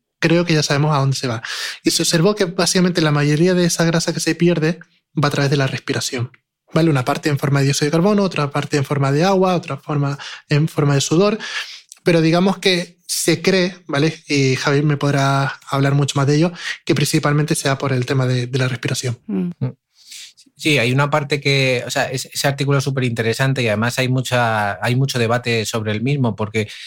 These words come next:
Speaker 3: se, se habla de eso, ¿no? Eh, ellos, los autores creo que hablaban de un ochenta y cuatro por ciento de la grasa que se transformaba en dióxido de carbono, creo,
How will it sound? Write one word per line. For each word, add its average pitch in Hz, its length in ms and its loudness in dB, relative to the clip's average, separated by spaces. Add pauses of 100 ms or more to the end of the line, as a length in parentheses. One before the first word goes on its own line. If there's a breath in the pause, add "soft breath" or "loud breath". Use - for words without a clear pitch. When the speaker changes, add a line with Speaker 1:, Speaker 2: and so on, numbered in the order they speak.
(340 loud breath)
Speaker 3:
se, 104 380 -2
se - 220 -2
habla 123 240 0
de 120 120 0
eso, 95 200 -6
¿no? 143 160 0
Eh, 107 260 0
ellos, 135 300 0
los 123 160 -4
autores 143 340 -2
creo 156 200 -2
que 147 60 0
hablaban 143 300 0
de 139 60 0
un 139 80 2
ochenta 135 320 -2
y 123 60 -2
cuatro 131 340 -2
por 123 140 -2
ciento 127 260 -4
de 123 40 2
la 120 100 0
grasa 127 240 0
que 107 80 -4
se 113 80 -2
transformaba 110 520 -2
en 120 60 -2
dióxido 123 340 -2
de 117 80 0
carbono, 120 500 -2
creo, 135 360 -2